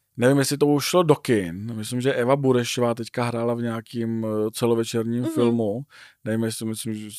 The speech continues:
Speaker 1: že to mělo, nevím, jestli to kvo-, kvůli covidu se neposouvalo. Se přiznám, že
Speaker 2: Hmm.
Speaker 1: takhle si to nepamatuju.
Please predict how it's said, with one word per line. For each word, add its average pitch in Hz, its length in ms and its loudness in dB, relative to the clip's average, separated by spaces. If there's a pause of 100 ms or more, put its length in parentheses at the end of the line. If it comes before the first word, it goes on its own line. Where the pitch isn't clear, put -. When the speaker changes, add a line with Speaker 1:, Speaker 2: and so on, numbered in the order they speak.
(380)
Speaker 1:
že 107 280 0
to 113 140 -2
mělo, 110 380 -2 (160)
nevím, 120 460 2
jestli 107 280 -4
to 113 140 -2
kvo-, 113 380 -4
kvůli 117 260 -2
covidu 110 280 0
se 120 120 -2
neposouvalo. 107 680 -2
Se 107 100 -10
přiznám, 113 360 -8
že 107 100 -6 (160)
Speaker 2:
Hmm. 226 260 -8 (140)
Speaker 1:
takhle 113 260 -4
si - 60 -8
to 123 100 -2
nepamatuju. 110 800 0